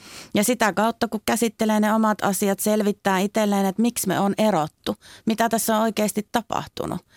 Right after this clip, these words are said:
niin sen jälkeen on mahdollista sitten, ö, auttaa niitä lapsia. Vähän niin kuin Anttikin tuossa sanoi, että, että ensin, ensin se oma pakka kuntoon ja sen jälkeen voi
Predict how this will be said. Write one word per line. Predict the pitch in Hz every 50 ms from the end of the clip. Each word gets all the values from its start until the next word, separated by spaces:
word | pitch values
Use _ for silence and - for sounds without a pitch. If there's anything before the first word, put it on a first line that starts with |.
| - - - - - - -
niin | - 220 202
sen | 254 254 247
jälkeen | 202 160 151 147 143 - - 147 147 139
on | - 147
mahdollista | 151 151 139 139 139 139 113 127 147 - - - 139
sitten, | 151 135 - _ - 139 143 143 - - _ _ _ _ _ -
ö, | - - - - -
auttaa | - 160 147 135 _ - 135 139
niitä | 143 143 135 139 143
lapsia. | 143 139 - - - - - 98 - 165 - _ _ _ _ _ -
Vähän | - 202 214 269 311
niin | 339
kuin | - - 175
Anttikin | 160 147 - 156 135 147 139 -
tuossa | - 131 - - 131
sanoi, | 143 127 123 123 71 55 -
että, | - _ - - 143 - - - _ - - - - - -
että | - - - - 143
ensin, | 143 190 196 196 185 - 180 175 170 165 -
ensin | - 202 208 202 185 185 165
se | - 165 -
oma | 185 190 190 170 160
pakka | - 165 160 - _ - 156 -
kuntoon | - 151 151 151 151 135 - 131 131 127 127 - - _ - - - -
ja | - 147
sen | 147 156 151 147 147
jälkeen | 143 139 139 139 - - 156 135 127 123
voi | 107 107 104 101 135